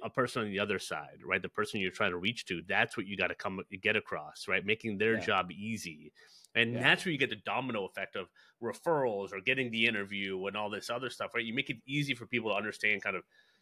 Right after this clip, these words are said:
Speaker 1: what you're doing, what you've done, right? And where you're looking to go. Like, that's, it's hard, but that's where the
Speaker 2: Yeah.
Speaker 1: worthwhile work is.
Speaker 2: Yeah, and, you know, that's why, like, each line takes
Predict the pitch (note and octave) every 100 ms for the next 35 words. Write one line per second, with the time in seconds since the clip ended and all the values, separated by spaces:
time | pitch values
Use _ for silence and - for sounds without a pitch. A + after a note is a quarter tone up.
0 | _ _ - G#2+ B2 A2 G#2 A#2+ G#2 D#2
1 | D#2 E2+ A#2+ A#2 G2+ - A2+ F2+ D#2 _
2 | - F#2 G2+ G2+ G#2+ A2 G2+ G#2+ G2+ E2
3 | F#2 G2+ E2+ D2+ F2+ F#2 F2 _ A#2 D#3+
4 | - - - - - F3+ - - G#3+ A3+
5 | C#3+ A#2+ F3+ F3+ F3 D3 D3 B2+ D3 A2+
6 | A2+ F#2+ D3 - - - - _ _ _
7 | - F#2 E2+ D#2 A2+ B2+ B2 B3 C#4+ C#3
8 | C#3 G3 F3 D3+ - E3 - C3+ D#3 F#3+
9 | B2 A#2+ C3 -